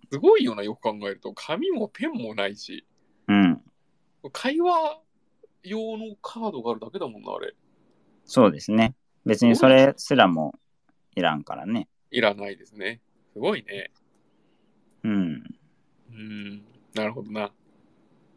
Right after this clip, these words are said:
Speaker 2: なんかでもあれなんだよな。<laughs> 誰も、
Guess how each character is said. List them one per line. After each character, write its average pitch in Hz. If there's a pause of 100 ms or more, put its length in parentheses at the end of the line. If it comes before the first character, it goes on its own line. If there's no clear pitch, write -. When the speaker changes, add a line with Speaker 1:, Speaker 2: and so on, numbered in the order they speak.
(220)
Speaker 2:
な 170
ん 131
か 110
で 120
も 101
あ 117
れ 131
な 143
ん 120
だ 92
よ 80
な。 95
<laughs> - (100)
誰 123
も、 139